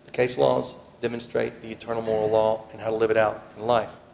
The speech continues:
So the debate is not about that. <clears throat> Both sides were in agreement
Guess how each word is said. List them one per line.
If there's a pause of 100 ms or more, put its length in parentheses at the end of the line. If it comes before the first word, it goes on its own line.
(1500)
So
the
debate
is
not
about
that. (460)
<clears throat> (1300)
Both
sides
were
in
agreement